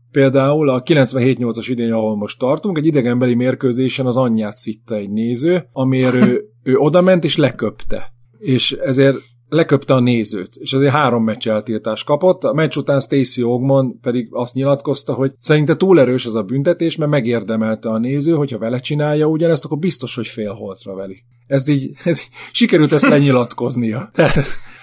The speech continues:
zseniálisak. De volt, hogy egy plázába egy idős nővel szóváltásba keveredett Isaiah <laughs> Ryder, és hátba rúgta a nőt. Hátba rúgta. Tehát ez,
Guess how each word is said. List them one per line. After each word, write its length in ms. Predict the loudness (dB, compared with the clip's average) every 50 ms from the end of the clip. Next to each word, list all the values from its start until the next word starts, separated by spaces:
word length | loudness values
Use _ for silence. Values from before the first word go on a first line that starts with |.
| -14 -4 0
zseniálisak. 720 | 2 4 4 4 2 0 0 -2 -6 -8 -8 -6 -6 -6 -8 -10 -18 _ -6
De 120 | -2 0
volt, 220 | 2 4 4 4 4
hogy 120 | 2 0
egy 140 | 0 -2 -2
plázába 840 | _ 2 4 4 4 4 2 2 0 0 0 2 0 0 0 -2 _ -10
egy 140 | -6 -4
idős 340 | -2 0 0 0 0 -2 -2
nővel 520 | -2 0 0 2 2 2 2 0 0 -2 -4
szóváltásba 720 | -4 2 4 4 4 4 2 0 0 -2 -4 -4 -4 -4 -4
keveredett 680 | -2 -2 0 0 -2 -2 -4 -4 -6 -6 -4 -4 -4
Isaiah 380 | -2 -2 -2 0 2 2 2 2
<laughs> 80 | 2 0
Ryder, 240 | 2 4 4 4
és 160 | 4 2 -2 -4 -6
hátba 460 | -2 0 2 2 2 2 2 2 2
rúgta 420 | 2 0 -2 -2 -4 -4 -2 -2 0
a 80 | 0
nőt. 300 | 0 -2 -2 -4 -8 -12 _ -20 -20 _ _ _ -4 -4 -2 -2 -2 -2 -2 -4 -6 -8 -8 -8 -10 _ -20 -20 -14 -6 0
Hátba 500 | 2 2 4 4 2 2 2 2 4 4
rúgta. 640 | 4 2 0 -2 -6 -2 0 2 2 0 -2 _ _ _ -20 _ -16 -6 -2
Tehát 360 | 0 2 4 4 4 2 2 2
ez, 240 | 0 0 0 -2